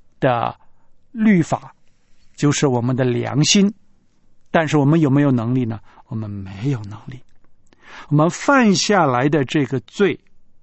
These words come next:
怎么解决呢？那就是一章二十节告诉我们的，耶稣基督在十字架上拯救了我们，也是在这里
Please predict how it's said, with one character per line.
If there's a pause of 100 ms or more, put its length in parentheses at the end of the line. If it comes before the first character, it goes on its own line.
(560)
怎
么 (560)
解
决
呢？ (960)
那
就
是
一
章
二
十
节 (720)
告
诉
我
们
的， (440)
耶
稣
基
督
在
十
字
架
上 (480)
拯
救
了
我
们， (880)
也
是 (400)
在
这
里